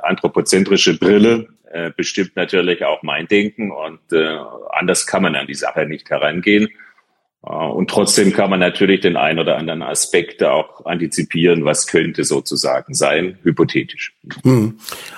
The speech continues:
Speaker 2: Also gehen wir das doch mal durch. Ähm, also wie wird denn <clears throat> eigentlich bei uns auf der Erde der Kontakt mit anderen Völkern ge-, rechtlich geregelt?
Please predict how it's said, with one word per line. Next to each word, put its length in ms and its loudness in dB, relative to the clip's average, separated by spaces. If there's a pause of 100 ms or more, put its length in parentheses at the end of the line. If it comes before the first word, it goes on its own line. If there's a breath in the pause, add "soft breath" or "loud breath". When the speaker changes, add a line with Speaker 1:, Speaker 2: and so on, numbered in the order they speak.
Speaker 2:
Also 160 0
gehen 160 4
wir 80 2
das 140 0
doch 100 0
mal 140 2
durch. 460 -2
Ähm, 420 0
also 220 0
wie 140 6
wird 180 2
denn 540 4
<clears throat> 20 -
eigentlich 500 0
bei 160 -2
uns 240 4
auf 120 0
der 120 0
Erde 240 0
der 120 0
Kontakt 420 -2
mit 160 -2
anderen 280 4
Völkern 680 0 (580 soft breath)
ge-, 160 2
rechtlich 480 0
geregelt? 580 -6